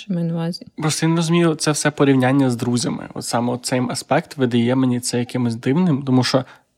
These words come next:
Speaker 1: То,
Speaker 2: ну,
Speaker 1: що в заголовку там?
Speaker 2: і, і заголовку, і те, що він пише, що з друзями вона
Speaker 1: Ага.
Speaker 2: турботлива і, і часто спілкується, і всяке таке, а зі мною ні. Тобто це не пост про те, що йому бракує якісного часу з людиною, а в більшості пост про те, що чому моя жінка зі мною не дружить.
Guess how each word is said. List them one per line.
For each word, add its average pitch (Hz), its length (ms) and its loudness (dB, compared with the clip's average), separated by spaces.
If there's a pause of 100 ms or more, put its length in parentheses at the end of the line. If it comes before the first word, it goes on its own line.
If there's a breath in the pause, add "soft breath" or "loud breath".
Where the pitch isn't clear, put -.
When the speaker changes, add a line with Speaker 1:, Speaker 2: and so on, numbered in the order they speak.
(160)
Speaker 1:
То, 220 100 2
Speaker 2:
ну, 156 60 6
Speaker 1:
що 254 140 6
в 196 60 2
заголовку 214 680 -6
там? 392 160 -8 (200)
Speaker 2:
і, 160 60 -2 (160)
і 156 60 6
заголовку, 170 520 2
і 143 40 4
те, 151 100 4
що 165 140 2
він 151 60 2
пише, 156 200 2
що 127 120 4
з 117 60 -2
друзями 165 400 4
вона 131 220 4
Speaker 1:
Ага. 208 120 6
Speaker 2:
турботлива 143 920 4
і, 127 140 0
і 127 460 0
часто 120 320 0
спілкується, 170 640 0
і - 20 2
всяке 123 300 -4
таке, 175 380 0 (420 loud breath)
а - 120 -2
зі 120 100 0
мною 127 300 4
ні. 113 260 2
Тобто 127 300 2 (640 loud breath)
це 139 140 2
не 135 80 4
пост 165 420 0
про - 120 0
те, 131 200 0
що 120 340 0
йому 123 260 0
бракує 123 360 2
якісного 123 440 0
часу 175 360 0
з 139 80 0
людиною, 120 400 0
а 127 60 -4
в - 20 -2
більшості 135 360 0
пост 131 260 -2
про 123 80 -4
те, 131 140 0
що - 120 -6
чому 120 280 0
моя 127 260 2
жінка 123 300 -2
зі 113 100 -4
мною 123 220 0
не 117 120 -2
дружить. - 460 -10